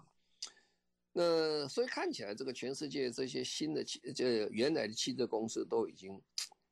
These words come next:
感觉压力非常大。他说电动车最近的成长是远超过他们想象之外，是来得非常非常快。如果布局不对的话，他很可能未来他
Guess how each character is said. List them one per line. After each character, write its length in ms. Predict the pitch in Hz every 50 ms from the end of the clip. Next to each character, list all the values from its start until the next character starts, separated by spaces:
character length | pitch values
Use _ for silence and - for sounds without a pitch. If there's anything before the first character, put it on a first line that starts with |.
| _ _
感 200 | - - - -
觉 180 | 82 - - 78
压 140 | - 113 117
力 120 | 117 110
非 160 | - 110 107
常 200 | 95 101 82 87
大。 200 | 92 104 87 85
他 160 | - 113 127 127
说 80 | 143
电 260 | 135 - 165 139 131
动 180 | 120 131 127 127
车 160 | 120 - 123 117
最 200 | - - 156 135
近 240 | 117 - 147 131 120
的 80 | 107
成 280 | 101 - - 104 113 127
长 200 | - - - -
是 120 | - -
远 280 | - 107 101 92 90 95
超 240 | - - - 147 143
过 220 | - - 123 110
他 140 | - - 113
们 100 | 120 120
想 260 | - - - - -
象 220 | - 113 95 92 92
之 120 | - 92
外， 140 | 90 92 - -
是 160 | - 120 113
来 160 | 101 98 104
得 120 | 107 110
非 400 | - - - - - 139 135 127
常 220 | 123 - 95 95 95
非 180 | - 110 104
常 240 | 98 - 82 78 80 -
快。 280 | - - - 104 87 - - _ _ - - - - - _ _ _ _ _ -
如 200 | 110 127 151 143
果 640 | - 110 104 98 95 92 92 92 92 92 92 92 90 92
布 240 | - 170 151 131
局 200 | - - - 101
不 160 | 95 110 117 120
对 220 | 147 135 113 101
的 100 | 85 90
话， 280 | 87 - 107 98 92 90
他 260 | - 107 107 107 107
很 220 | 107 107 113 113
可 180 | - - - 76
能 220 | 78 90 87 95 -
未 160 | 120 113 98
来 160 | 90 87 90
他 240 | - 98 101 101